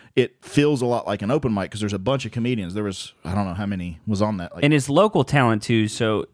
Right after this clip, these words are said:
Speaker 2: I mean, sometimes you might be in a room with straight killers, and sometimes they might just s-, absolutely suck.
Speaker 1: Yeah.
Speaker 2: So,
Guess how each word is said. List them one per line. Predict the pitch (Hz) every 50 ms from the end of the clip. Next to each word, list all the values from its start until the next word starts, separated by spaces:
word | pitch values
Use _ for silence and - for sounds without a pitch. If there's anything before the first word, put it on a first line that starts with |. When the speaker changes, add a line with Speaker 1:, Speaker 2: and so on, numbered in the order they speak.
| _
Speaker 2:
I | -
mean, | 123 123 120
sometimes | 107 - 185 185 196 196 208 208 208 202 185 135
you | 139 156
might | 156 147 139 127
be | 123 120 120
in | 123 117
a | 117
room | 120 120 113
with | 110 110
straight | - - 113 135 131
killers, | - 127 110 101 95 92 - - - - _ _ _ _ _ _ _
and | - 113 -
sometimes | - 131 123 117 123 117 110 104
they | 110 110
might | 110 110 110 98 104
just | 110 110 107 - - _ _
s-, | - - - -
absolutely | 120 113 113 110 - - 123 123 120 104 104 107 98 80 - - _ _
suck. | - - - 104 69 - - -
Speaker 1:
Yeah. | 117 107 90 76 - - _ _ _ _
Speaker 2:
So, | - - 131 123 123 117 -